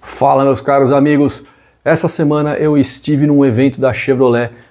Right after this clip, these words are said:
lançamento da nova S dez modelo dois mil e vinte e cinco, que ganhou ali algumas melhorias na parte mecânica, mudanças na parte estética. E, bom, sempre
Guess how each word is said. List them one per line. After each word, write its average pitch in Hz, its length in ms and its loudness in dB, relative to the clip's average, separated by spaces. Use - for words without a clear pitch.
lançamento 123 800 -2
da 113 200 0
nova 113 480 0
S 110 400 -4
dez 107 420 0
modelo 104 380 0
dois 101 200 -4
mil 107 180 -2
e 98 40 -2
vinte 101 200 -4
e - 20 -14
cinco, 113 460 -6
que 262 100 -4
ganhou 151 300 2
ali 131 140 2
algumas 123 720 -4
melhorias 113 600 0
na 107 140 -6
parte 107 400 -4
mecânica, 143 680 -2
mudanças 104 680 -4
na 92 180 -10
parte - 520 -10
estética. - 1160 -4
E, 254 120 0
bom, 220 240 0
sempre 233 520 -4